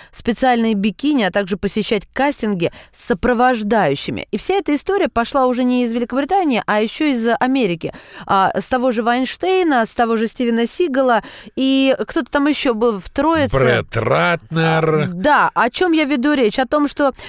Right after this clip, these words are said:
Speaker 1: а,
Speaker 2: Кевин Спейси, далее по
Speaker 1: было
Speaker 2: списку.
Speaker 1: Не, ну, Кевина Спейси оправдали, ну все, ну, не, не надо его приплетать.
Speaker 2: Да и Харви Вайнштейна не обвинили.
Speaker 1: Так вот, а, все пошло с того, в-, с того, что, знаете, называлось "кастинг на диване",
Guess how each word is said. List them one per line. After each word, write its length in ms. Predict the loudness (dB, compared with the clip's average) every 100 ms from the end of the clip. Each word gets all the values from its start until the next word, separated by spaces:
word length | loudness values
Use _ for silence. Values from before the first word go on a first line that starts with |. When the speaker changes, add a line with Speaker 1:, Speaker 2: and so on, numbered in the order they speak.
| -14 -2
Speaker 1:
а, 280 | 2 2 2
Speaker 2:
Кевин 280 | -2 -4
Спейси, 920 | -8 -12 -14 -4 0 2 2 0 -2 0
далее 360 | 0 2 0
по 140 | 0 2
Speaker 1:
было 380 | 4 4 2
Speaker 2:
списку. 60 | 2
Speaker 1:
Не, 100 | -2
ну, 120 | -2 -2
Кевина 320 | 0 0 0
Спейси 340 | 0 -2 -2
оправдали, 480 | -4 -2 -2 0 0
ну 140 | -2 -4
все, 260 | -4 -4
ну, 160 | -2 0
не, 180 | 0 0
не 160 | 2
надо 280 | 2 0 -2
его 240 | -2 -2 -2
приплетать. 560 | -4 -4 0 2 2
Speaker 2:
Да 80 | 0
и 140 | 0
Харви 400 | 0 0 2 2
Вайнштейна 720 | 2 0 0 -2 0 0 0 -4
не 160 | -2
обвинили. 720 | -2 -2 -4 -4 -4 -6 -4 -4
Speaker 1:
Так 200 | -2 0
вот, 380 | 2 2 2 0 0
а, 200 | 2 0
все 260 | 0 -2
пошло 340 | 0 0 0 -2
с 140 | -2
того, 500 | 0 2 4 2 0
в-, 380 | 0 0 2 2
с 80 | 0
того, 240 | 0 0
что, 200 | -2 -2
знаете, 240 | -2 -2 -2
называлось 720 | -2 0 0 0 -2 -6 -8
"кастинг 460 | -2 -2 0 -4 -2
на 100 | -2
диване", 560 | 0 0 0 -2 -4